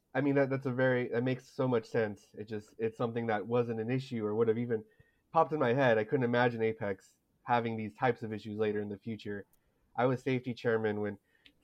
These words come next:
Sydney and Vidya and the whole Stever squad joined, and it was wild at Capes seeing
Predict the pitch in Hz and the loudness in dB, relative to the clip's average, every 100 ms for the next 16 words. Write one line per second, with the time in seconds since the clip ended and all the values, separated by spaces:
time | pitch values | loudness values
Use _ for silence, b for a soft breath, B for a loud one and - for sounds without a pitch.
0 | - 127 123 113 107 101 98 _ _ _ | -6 -4 -2 -2 -2 -2 -8 _ _ _
1 | _ _ - 131 127 120 113 110 113 120 | _ _ -8 -2 2 4 2 2 2 2
2 | 117 123 113 117 - 107 104 101 107 101 | 0 -4 -2 -4 -2 0 0 -2 -4 -2
3 | 101 98 98 101 104 107 104 110 110 107 | -4 -4 -6 -6 -10 -6 -6 0 2 4
4 | 107 104 _ - _ _ 113 104 - 113 | 2 -2 _ -20 _ _ -6 -6 -4 -4
5 | 110 - - 117 104 101 | -4 -10 -14 -6 -6 -6